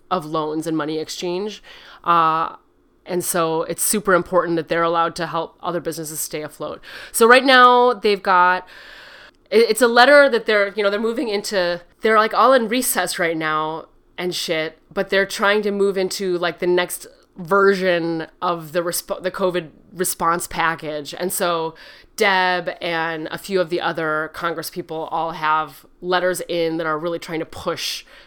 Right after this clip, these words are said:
to increase that cap. As, there's, like, a, what is the cap is, like,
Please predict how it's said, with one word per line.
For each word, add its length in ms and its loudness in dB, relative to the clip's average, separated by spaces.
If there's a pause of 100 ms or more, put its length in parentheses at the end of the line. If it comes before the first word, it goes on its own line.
to 180 -4
increase 320 -6
that 240 -2
cap. 440 -2 (300)
As, 160 -4 (120)
there's, 240 2
like, 160 2
a, 340 0
what 180 -2
is 140 -4
the 80 -12
cap 340 -2
is, 120 -10
like, 180 -6